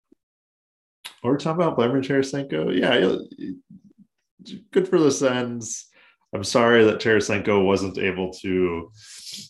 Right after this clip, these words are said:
cash in maybe a little bit earlier. Andy Strickland, boo. Um, he said that he was told Vladimir Tarasenko had a four-year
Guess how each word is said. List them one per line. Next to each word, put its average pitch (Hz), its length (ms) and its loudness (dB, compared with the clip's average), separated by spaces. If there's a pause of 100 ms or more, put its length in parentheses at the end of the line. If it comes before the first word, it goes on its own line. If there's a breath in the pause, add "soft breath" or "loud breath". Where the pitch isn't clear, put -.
(160)
cash 104 400 0
in 101 160 -2
maybe 95 220 0
a 90 60 2
little 92 120 0
bit 90 140 -4
earlier. 98 680 0
Andy 95 200 -8
Strickland, 95 720 -6 (220 loud breath)
boo. 95 720 0 (320 loud breath)
Um, 95 680 -2 (180)
he 110 140 0
said 107 260 2
that 104 120 4
he 101 100 4
was 98 160 2
told 110 220 0
Vladimir 98 240 0
Tarasenko 104 560 -6
had 101 100 -4
a 90 60 -4
four-year 123 800 -2